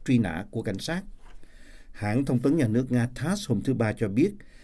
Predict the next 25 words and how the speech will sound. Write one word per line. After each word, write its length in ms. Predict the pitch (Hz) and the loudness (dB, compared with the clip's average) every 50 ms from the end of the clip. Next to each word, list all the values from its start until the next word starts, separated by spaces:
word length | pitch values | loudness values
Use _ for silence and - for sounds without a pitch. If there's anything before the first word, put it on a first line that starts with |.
| - - - - - | -18 -18 -8 -2 -2
các 120 | 208 202 | 0 0
quan 160 | 202 160 135 131 | 2 0 2 2
chức 180 | 202 196 202 | 2 0 2
vùng 220 | - 123 107 104 98 | 2 2 4 4 4
Baltic 400 | 127 120 123 - - - - - | 4 4 4 4 2 0 2 2
bị 140 | 117 104 | 0 0
cáo 160 | 95 - 139 147 | 0 0 0 2
buộc 220 | 135 110 101 - | 4 4 4 2
phá 260 | - - - - 123 156 | -2 -8 -6 -4 -2 0
hủy 320 | 208 202 135 107 123 139 - | 0 2 2 2 0 0 0
tượng 180 | - 107 104 98 | 0 0 2 2
đài 140 | 101 95 87 | 0 0 0
binh 180 | 95 113 127 | 0 -2 -2
sĩ 200 | 127 - - 110 117 | -2 -2 -2 -2 2
Liên 160 | 139 131 123 | 2 2 2
Xô. 280 | 127 - 143 143 131 - - - - - - - - | 4 4 4 4 4 4 0 -10 -14 -16 -16 -18 -8
Hành 200 | - - 117 113 | -2 2 2 4
vi 160 | 101 131 135 127 | 4 4 4 4
có 140 | 143 165 160 | 4 2 2
thể 100 | - 127 | 2 2
bị 140 | 117 117 107 | 2 0 0
phạt 220 | - - 107 92 - - | -2 -4 -6 -6 -6 -4
tù 280 | - 110 104 101 95 90 - - - - - - | -2 0 0 0 0 -2 -6 -10 -18 -20 -6 0
năm 280 | - 123 127 131 127 135 | 4 4 6 6 6 6
năm 220 | 139 131 127 120 | 6 4 2 2